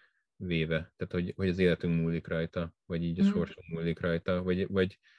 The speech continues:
Speaker 1: ha múlik is rajta, akkor nem érezzük ilyen zsigerien. És, ö, ez a film, ö, nem fogja neked megmutatni, hogy hogy tudsz effektíve segíteni,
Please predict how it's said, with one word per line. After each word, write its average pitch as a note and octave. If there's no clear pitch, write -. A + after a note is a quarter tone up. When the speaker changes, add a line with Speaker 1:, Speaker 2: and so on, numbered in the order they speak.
Speaker 1:
ha G2+
múlik G#2+
is -
rajta, G2+
akkor G#2
nem G2
érezzük F2
ilyen F2+
zsigerien. E2+
És, F2
ö, F#2
ez F#2
a F#2
film, G2
ö, F#2+
nem G2+
fogja F#2
neked F2+
megmutatni, F2+
hogy F2
hogy -
tudsz -
effektíve F2+
segíteni, F2+